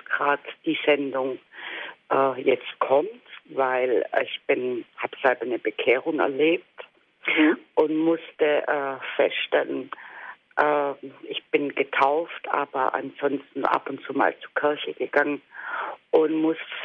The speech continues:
Speaker 1: erleben, äh, dass auch in den Gemeinden, in verschiedenen,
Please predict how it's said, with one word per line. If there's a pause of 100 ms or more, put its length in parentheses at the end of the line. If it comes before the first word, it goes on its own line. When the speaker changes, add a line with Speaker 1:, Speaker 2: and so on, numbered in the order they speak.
(180)
Speaker 1:
erleben, (600)
äh,
dass (800)
auch
in
den
Gemeinden, (600)
in
verschiedenen,